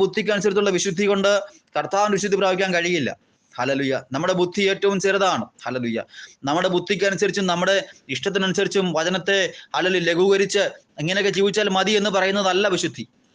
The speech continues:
കർത്താവിന്റെ വിശുദ്ധിയോളം നാം വളരണം. കർത്താവ് എങ്ങനെ ജീവിച്ചുവോ അതേ വിശുദ്ധിയിൽ നാം പ്രാപിച്ചെങ്കിൽ മാത്രമേ, ഹല്ലേലൂയ, ആ സ്വഭാവത്തോടു കൂടി ജീവിച്ചെങ്കിൽ മാത്രമേ, ഹല്ലേലൂയ, ഈ സ്വരൂപത്തോട് അനുരൂപപ്പെടുവാൻ നമുക്ക് കഴിയത്തുള്ളൂ.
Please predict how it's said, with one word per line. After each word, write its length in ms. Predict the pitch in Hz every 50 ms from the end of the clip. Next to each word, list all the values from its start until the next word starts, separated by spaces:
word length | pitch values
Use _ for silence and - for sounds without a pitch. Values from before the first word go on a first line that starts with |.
| _ -
കർത്താവിന്റെ 640 | 139 139 143 - - 196 196 208 202 214 226 208 214
വിശുദ്ധിയോളം 560 | 208 214 180 202 202 208 214 214 220 220 202 202
നാം 100 | 196 185 180
വളരണം. 300 | 170 156 147 135 117 104 - _ _ _ _ _ _ _ _ -
കർത്താവ് 380 | 127 135 127 196 196 208 208 214
എങ്ങനെ 180 | 214 214 220 214 175
ജീവിച്ചുവോ 400 | 190 190 202 190 - 202 214 226 240 240 233 - - - - _ - 127
അതേ 200 | 135 156 175 202 220 226 233
വിശുദ്ധിയിൽ 320 | 220 - 220 185 214 208 202 202
നാം 100 | 196 190 185
പ്രാപിച്ചെങ്കിൽ 480 | 175 170 170 170 165 175 170 170 170 165 151
മാത്രമേ, 400 | 139 139 139 - 143 147 156 160 165 156 160 - - - _ -
ഹല്ലേലൂയ, 320 | 131 139 151 156 156 151 156 175
ആ 20 | 180 -
സ്വഭാവത്തോടു 800 | 147 139 160 170 185 196 196 196 - 208 208 208 202 196 208 196
കൂടി 160 | 208 202 190 156
ജീവിച്ചെങ്കിൽ 440 | 165 175 185 180 190 190 180 180 175 151 135
മാത്രമേ, 380 | 135 135 131 156 156 156 156 156 139 - - - - _ - -
ഹല്ലേലൂയ, 340 | 135 147 156 160 160 156 160 156 143 127 - - _ _ 135 170 185
ഈ 20 | 202 214 196 151 -
സ്വരൂപത്തോട് 680 | 156 151 156 180 180 180 180 - - 170 165 160 156 156 147 - - _ 127
അനുരൂപപ്പെടുവാൻ 680 | 139 156 156 175 175 175 170 170 156 156 151 151 147 147 143
നമുക്ക് 180 | 135 127 135 123
കഴിയത്തുള്ളൂ. 380 | 123 120 120 117 - 101 98